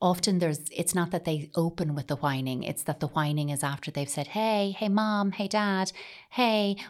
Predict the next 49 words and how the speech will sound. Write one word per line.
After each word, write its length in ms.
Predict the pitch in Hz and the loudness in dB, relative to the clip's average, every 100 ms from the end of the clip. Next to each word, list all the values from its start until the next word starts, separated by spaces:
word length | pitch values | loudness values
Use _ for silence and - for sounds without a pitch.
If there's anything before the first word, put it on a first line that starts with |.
| - | 0
or, 200 | 208 - | 2 4
"I 80 | 214 | 2
just 180 | 262 | 2
wanna 160 | - 294 | 2 2
do 140 | 254 | 4
this," 300 | 240 262 277 - | 4 4 4 2
or, 120 | 220 | -2
"Can 200 | 220 202 | 2 4
you 100 | 202 | 4
help 260 | - 220 - | 4 2 4
me?" 260 | 262 269 - | 4 2 2
or, 100 | 202 | 0
"Can 240 | - 196 | 2 2
we 100 | 196 | 4
do?" 360 | 185 220 226 226 - - | 2 2 2 0 -4 -10
There's 220 | - 185 185 | -4 -2 2
usually 260 | 269 285 | 0 0
been 140 | 240 202 | 2 2
an 100 | 180 | 2
escalation 720 | 180 180 175 165 165 170 156 - | 0 -2 -2 -2 -2 -2 -2 0
and 160 | 165 | 0
then 180 | 165 160 | 2 0
it 120 | 160 | 0
becomes 560 | 156 - 151 143 135 - | -6 -6 -4 -4 -4 -6
whining. 360 | 131 123 101 - - - - - | -6 -6 -8 -14 -16 -18 -20 -6
So, 160 | - 226 | -2 -2
for 160 | - | -2
example, 380 | 208 - 214 202 | -4 0 0 0
if 100 | 196 | 0
you're 160 | 226 262 | 2 0
doing 460 | 277 196 202 190 | 2 2 4 2
something 640 | 180 143 131 - - - 165 - - | 2 -2 -4 -8 -8 -8 -8 -10 -2
and 160 | 175 | 0
your 60 | 170 | 0
child 320 | 170 185 175 | -2 0 0
is 100 | 175 | -2
calling 440 | - 170 160 160 | -4 -2 0 -2
for 100 | 156 | -4
your 140 | 151 151 | -4 -4
attention, 480 | 147 160 143 - 156 | -4 -4 -4 -4 -4
try 260 | - 214 | -2 0
to 180 | 262 262 | 0 -4
acknowledge 520 | 226 196 160 160 156 | -6 -4 -2 -2 -2
it 100 | 151 | -4
as 120 | 151 | -4
quickly 420 | - 170 156 156 147 | -4 -6 -4 -4 -4
as 120 | 147 | -6
you 60 | |
can. 400 | 143 - 131 113 | -8 -6 -6 -6